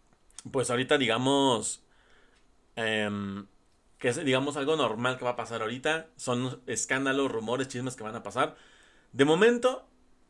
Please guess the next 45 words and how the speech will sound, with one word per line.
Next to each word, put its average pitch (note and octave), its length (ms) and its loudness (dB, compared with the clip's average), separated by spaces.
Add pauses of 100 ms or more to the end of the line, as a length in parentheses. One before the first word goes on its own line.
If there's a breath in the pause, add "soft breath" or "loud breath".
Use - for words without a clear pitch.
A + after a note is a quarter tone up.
(100)
hay D3+ 180 4
que D3+ 80 -4
seguir C3 260 -2
protocolos. D#3+ 720 -4 (120)
Si B2 180 -10
ya B2 160 -8
se B2 120 -8
van C3 140 0
a D3+ 60 -4
separar, B2+ 380 -4
obviamente C#3 280 2
van B2+ 100 2
a - 20 -4
seguir A#2+ 200 -6
un A#2 80 -6
proceso G#2+ 320 -8
legal. C#3 440 -4 (340 soft breath)
Te B2 80 -2
digo, A2+ 220 0
al A2 160 -2
menos C#3+ 260 2
por A#2 180 0
este - 160 -2
aspecto - 540 -2
de A#2 140 -2
que A2+ 240 -6
cometió A#2 300 -2
adulterio, C#3 540 2
Gerard A#2 220 -4
Piqué C3+ 240 -10
tiene C3+ 240 -2
ventaja A#2+ 500 -4
legalmente A#2+ 600 -4
contra G#2 240 -8
Shakira. C#3 400 -4
Insisto, C3 360 -6
no A#2 120 -6
sé C3+ 100 -8
cómo C#3 180 -2
se B2 80 -4
manejan A2 300 -6
las G#2+ 120 -4
leyes A#2 200 -6
en G#2+ 60 -8
España. C3 420 -4